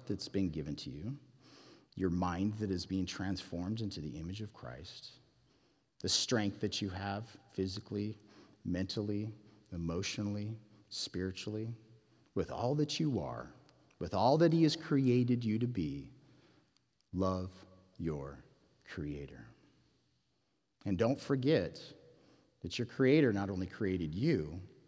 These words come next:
but he created every single human being. So love your neighbor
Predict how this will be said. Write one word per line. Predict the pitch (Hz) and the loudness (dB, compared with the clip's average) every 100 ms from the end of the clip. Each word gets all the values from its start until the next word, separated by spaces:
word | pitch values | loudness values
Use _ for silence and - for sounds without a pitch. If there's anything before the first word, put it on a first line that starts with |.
| _ - _ - | _ -20 _ -6
but | 98 | -4
he | 90 | -4
created | - 101 104 101 82 - | -2 0 0 0 -4 -4
every | 113 117 123 117 | -4 0 0 0
single | - - 107 98 92 | -4 -4 -4 -4 -6
human | 87 - 101 90 85 80 | -10 -8 -4 -4 -6 -8
being. | 113 135 73 - - - _ - - _ | -4 -4 -6 -12 -18 -20 _ -20 -20 _
So | - - 92 | -10 -6 -2
love | 98 131 135 117 | 2 4 4 0
your | 98 | -4
neighbor | 92 120 190 180 - 78 104 | -2 0 4 4 2 -8 -6